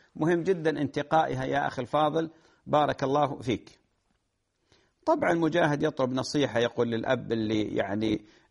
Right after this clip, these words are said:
الآباء اللي ما يعرفون قيمة الأبناء إلا إذا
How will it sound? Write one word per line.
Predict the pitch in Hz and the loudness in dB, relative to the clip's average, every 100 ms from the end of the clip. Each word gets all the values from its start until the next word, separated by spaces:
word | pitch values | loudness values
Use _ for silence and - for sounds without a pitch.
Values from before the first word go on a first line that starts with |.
| - | -6
الآباء | 123 123 123 135 | 0 0 2 2
اللي | 113 117 | 0 0
ما | 135 | 0
يعرفون | 151 120 120 113 | 2 0 -2 -4
قيمة | - 123 113 - | -4 -2 -2 -2
الأبناء | 104 107 113 113 113 | -2 -2 0 0 0
إلا | 110 110 104 | 0 0 0
إذا | 107 104 101 - | 0 0 0 -2